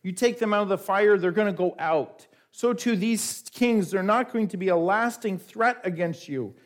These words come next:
You don't have to be afraid of their evil plans. You don't have to be afraid of what they're going to do, because," verse seven, "thus says the Lord God."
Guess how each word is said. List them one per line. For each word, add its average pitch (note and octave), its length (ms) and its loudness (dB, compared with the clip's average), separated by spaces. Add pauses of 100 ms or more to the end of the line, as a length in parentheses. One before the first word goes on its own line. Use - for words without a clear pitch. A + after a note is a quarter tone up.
(180)
You G#3+ 80 -2
don't A#3 160 2
have A3+ 160 0
to A#3 100 -2
be G3+ 160 0
afraid A3+ 480 4
of F#3+ 160 4
their F3+ 140 2
evil G3+ 340 2
plans. F#3+ 460 -4
You G#3+ 60 -4
don't A3+ 160 0
have G#3+ 240 -2
to G3+ 100 -4
be F3+ 140 -4
afraid G#3+ 440 4
of F3+ 120 0
what G#3+ 300 0 (200)
they're F3+ 100 -4
going F#3+ 200 -2
to F#3+ 100 -6
do, G3+ 260 0
because," F#3 440 -2
verse F#3 260 -2
seven, G3 320 0
"thus A3 240 0
says G3 300 2
the F3 100 2
Lord G3 720 2
God." F3 580 2